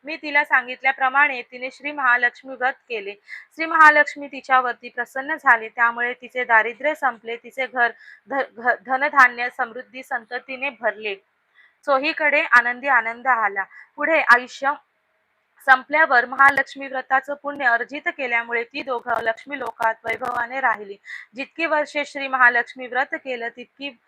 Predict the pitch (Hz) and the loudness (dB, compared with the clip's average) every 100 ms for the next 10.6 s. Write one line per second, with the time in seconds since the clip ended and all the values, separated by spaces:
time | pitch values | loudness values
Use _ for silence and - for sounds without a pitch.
0 | - - - 233 277 311 277 262 220 240 | -20 -20 -8 6 8 8 6 0 -4 -8
1 | 220 254 - 269 269 233 254 277 262 240 | -10 -12 -12 -10 -8 -6 -6 -6 -8 -8
2 | 226 - 226 233 240 240 226 247 - 311 | -2 0 0 -2 -6 -8 -6 -6 -8 -6
3 | 269 254 262 226 220 _ 247 226 233 233 | -6 -6 0 2 2 _ -2 -2 -2 -6
4 | 220 220 220 233 226 226 247 226 226 269 | -10 -12 -12 0 2 2 2 2 2 -4
5 | 240 - 247 226 214 214 226 208 196 _ | -14 -14 -14 -4 -4 -4 -6 -6 -12 _
6 | _ _ 277 277 311 320 311 294 285 247 | _ _ 2 2 2 -4 0 4 6 6
7 | 240 277 254 254 277 269 254 254 254 - | 4 4 4 4 -4 -2 0 0 -2 -6
8 | 269 240 226 254 285 247 240 - - _ | -6 -4 2 2 2 -2 -2 -4 -16 _
9 | 247 - 277 330 277 240 233 240 214 - | -12 0 2 2 0 2 6 8 6 0
10 | 247 269 294 233 233 | -16 -16 -6 -4 -4